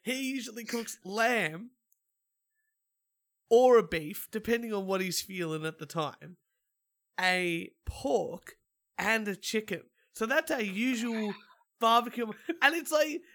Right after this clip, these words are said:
the, and he, the reasoning is always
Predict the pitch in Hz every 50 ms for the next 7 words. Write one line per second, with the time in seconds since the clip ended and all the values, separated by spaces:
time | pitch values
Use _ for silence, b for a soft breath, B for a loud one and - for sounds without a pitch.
0 | b b b - 269 262 277 240 - - - 262 262 262 285 302 269 277 277 269
1 | 269 277 294 330 349 349 277 311 302 294 285 269 262 262 247 247 262 269 254 254
2 | 247 247 220 - -